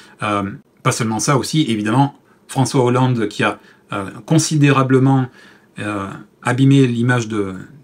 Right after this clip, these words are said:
de la gauche, et j'espère que cette page est, euh, en train de se tourner. Mais bon, bref, en tout cas, la gauche a une certaine responsabilité, et j'ai perdu le fil de mes pensées. Oui, donc je disais que la gauche a aussi une, une responsabilité,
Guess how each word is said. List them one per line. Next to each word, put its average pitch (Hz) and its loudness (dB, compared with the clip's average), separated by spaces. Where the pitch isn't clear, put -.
de 104 -12
la 98 -6
gauche, 156 0
et 98 -8
j'espère 101 -4
que - -8
cette - -8
page 120 -2
est, 107 -4
euh, 98 -4
en 104 -8
train - -4
de 107 -2
se 117 -6
tourner. 113 -4
Mais 117 -4
bon, 110 -2
bref, 110 -6
en 110 -6
tout 104 -10
cas, 151 0
la 117 -2
gauche 143 0
a 123 0
une 107 -2
certaine 139 -2
responsabilité, 120 -2
et 123 -2
j'ai 120 -4
perdu 127 0
le 135 2
fil 156 -2
de 139 4
mes 131 0
pensées. 110 -8
Oui, 160 6
donc 143 4
je 139 2
disais 139 4
que 165 2
la 127 0
gauche 151 2
a 135 0
aussi 180 2
une, 120 0
une 113 0
responsabilité, 143 0